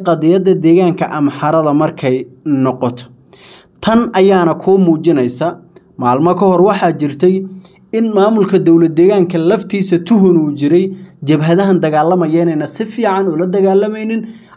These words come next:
aynana caddaynaynin mowqifkooda arrimahan ku aadan. Intaa waxaa dheerayd in, eh, wasiirka wasaaradda waxbarashada laftiisu uu horey u sheegay in loo baahan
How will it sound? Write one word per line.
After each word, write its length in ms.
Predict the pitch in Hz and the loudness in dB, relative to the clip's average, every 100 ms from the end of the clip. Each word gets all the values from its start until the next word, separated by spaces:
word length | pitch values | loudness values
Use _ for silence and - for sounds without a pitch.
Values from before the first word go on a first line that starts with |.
| - | -4
aynana 580 | 175 180 180 202 220 190 175 - - _ _ - | 2 4 4 2 0 0 -2 -8 -20 _ _ -4
caddaynaynin 760 | 165 156 185 214 208 180 175 170 | -2 2 2 4 4 4 4 4
mowqifkooda 720 | 170 202 202 185 - 185 185 - | 4 2 0 -4 0 2 2 0
arrimahan 380 | 156 165 170 147 | 0 2 2 2
ku 100 | 185 | 0
aadan. 400 | 143 123 127 139 147 - - - - - | -2 -4 -6 -6 -8 -12 -20 -20 -20 -4
Intaa 300 | 254 240 220 | 0 2 2
waxaa 360 | 226 220 190 170 | 2 0 -2 0
dheerayd 480 | 156 147 165 208 - - _ _ _ - | -2 0 2 0 -2 -18 _ _ _ -2
in, 400 | 233 226 - - - 185 | -2 -2 -8 -14 -14 -2
eh, 340 | 190 190 165 | 2 4 2
wasiirka 400 | 160 151 202 - | 2 0 -2 2
wasaaradda 340 | 185 170 185 190 | 2 2 0 -2
waxbarashada 420 | 165 160 196 170 | -2 -2 0 0
laftiisu 560 | 151 147 147 208 - 170 | 0 -4 -4 -4 0 0
uu 100 | 147 | 0
horey 240 | 175 233 | 0 0
u 180 | 220 262 | -2 -8
sheegay 480 | - 151 143 170 202 - - - _ - | -2 0 2 0 -2 -8 -16 -20 _ -6
in 140 | 226 | -4
loo 420 | 220 196 220 247 226 | 0 2 4 2 0
baahan 560 | 196 175 160 185 302 | 2 2 0 0 2